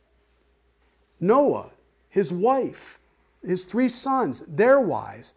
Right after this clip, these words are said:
Methuselah, his grandfather. Everybody else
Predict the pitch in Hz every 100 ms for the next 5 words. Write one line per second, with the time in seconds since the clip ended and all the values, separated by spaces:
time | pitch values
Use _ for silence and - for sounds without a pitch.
0 | - 185 185 247 269 202 139 117 127 147
1 | 196 233 285 240 107 - - _ _ _
2 | _ _ _ _ _ _ _ _ 208 262
3 | 320 311 285 226 262 285 160 -